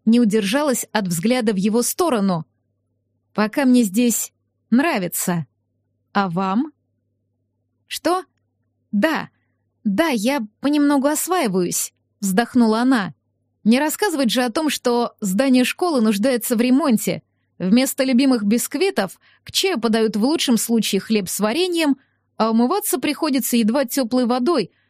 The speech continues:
потому что у Талулы вечно не хватает терпения нагреть её до нормальной температуры». «Но вы ведь привыкли к другой жизни»,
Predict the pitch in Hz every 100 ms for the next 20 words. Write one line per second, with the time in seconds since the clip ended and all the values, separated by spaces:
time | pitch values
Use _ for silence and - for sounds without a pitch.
0 | _ 180 220 226 226 - 214 240 254 359
1 | 370 311 - 226 233 339 - 262 233 226
2 | 220 220 190 233 240 359 330 233 214 196
3 | 254 330 - 220 196 - 220 220 214 226
4 | 233 226 - 226 247 277 - 370 233 170
5 | - _ _ _ _ _ _ _ _ _
6 | _ _ _ 185 220 226 302 285 - 247
7 | 254 285 277 262 214 247 233 285 302 277
8 | 339 175 185 160 156